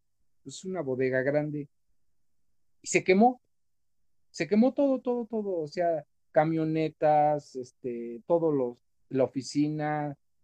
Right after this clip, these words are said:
este, una caja fuerte, todo lo que estaba dentro de la bodega. Aceptar esa situación no era sencillo.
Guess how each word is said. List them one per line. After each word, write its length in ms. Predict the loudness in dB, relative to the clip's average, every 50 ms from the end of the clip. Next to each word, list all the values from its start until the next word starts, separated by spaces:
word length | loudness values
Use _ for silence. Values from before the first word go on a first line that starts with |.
| _ _
este, 480 | -14 -14 -14 -14 _ -8 -8 -6 -6 -8
una 220 | -8 -4 -4 -4 -2
caja 300 | -2 -4 -4 -4 -6 -8
fuerte, 800 | -8 -6 -4 -2 0 0 -2 -4 _ _ -8 -4 -4 -4 -6 _
todo 200 | 0 2 2 2
lo 140 | 2 0 -2
que 100 | -6 -16
estaba 340 | -4 -2 0 0 2 0
dentro 260 | 0 -2 -4 -4 -8 -8
de 120 | -6 -6
la 100 | -6 -6
bodega. 380 | -6 -6 -6 -6 -6 -8 -8 -12 _ _ _ _ _ _ _ _ -4
Aceptar 460 | -2 -2 -2 -2 -6 2 2 4 4
esa 180 | 4 2 -2 -4
situación 500 | -4 -8 -8 -6 -8 -6 -6 -8 -8 -6
no 80 | -6
era 120 | -4 -6 -6
sencillo. 500 | -6 -10 -16 -16 -14 -16 -18 -18 _